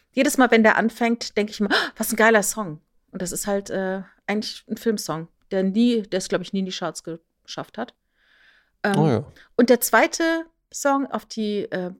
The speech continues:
Speaker 1: Party-Playlist ist von Howard Carpendale. Howard Carpendale, äh, hat neunzehnhundertsiebzig einen Song gemacht, der heißt Das schöne Mädchen von Seite eins. Niemand tanzt besser zu diesem Song als Dietmar Kracht in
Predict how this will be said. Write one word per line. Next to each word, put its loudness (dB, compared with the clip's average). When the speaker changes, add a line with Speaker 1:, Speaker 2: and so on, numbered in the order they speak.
Speaker 1:
Party-Playlist -4
ist -6
von -2
Howard 0
Carpendale. -2
Howard 4
Carpendale, 4
äh, 4
hat 0
neunzehnhundertsiebzig -2
einen -2
Song 0
gemacht, -2
der 0
heißt 0
Das -6
schöne 2
Mädchen 2
von -6
Seite 2
eins. -2
Niemand 6
tanzt 0
besser 0
zu -6
diesem -4
Song -2
als -2
Dietmar 0
Kracht -8
in -4